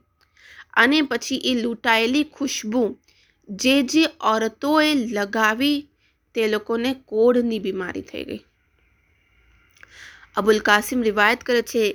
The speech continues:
કે એક શખ્સ ઇમામ હુસૈન અલૈહિસ્સલામને કહે છે કે આપને, એ હુસૈન, આપને ફુરાતમાંથી એક ટીપું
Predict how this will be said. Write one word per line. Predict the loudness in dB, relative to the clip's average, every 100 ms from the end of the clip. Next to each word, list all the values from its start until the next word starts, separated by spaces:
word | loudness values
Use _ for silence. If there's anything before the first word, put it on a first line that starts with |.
| -6 _ -12
કે | -8 -4
એક | -4
શખ્સ | -6 -4 -2 -4 -4
ઇમામ | -2 -2 -2
હુસૈન | -6 -2 0 2 2
અલૈહિસ્સલામને | 0 -2 0 2 2 -4
કહે | -6 -8
છે | -6 -4 -4 -6 _ _ _ _ _ _ -6
કે | 2 2 2 -4 0
આપને, | 4 6 4 0 -6 -4 -4 -4 -6 -10 _ -10
એ |
હુસૈન, | -6 -6 -4 0 2 2 0 2
આપને | 2 2 -2 -10
ફુરાતમાંથી | -6 -2 2 2 0 -6 -6 -8 -6
એક | -8 _
ટીપું | -4 -4 -4 -6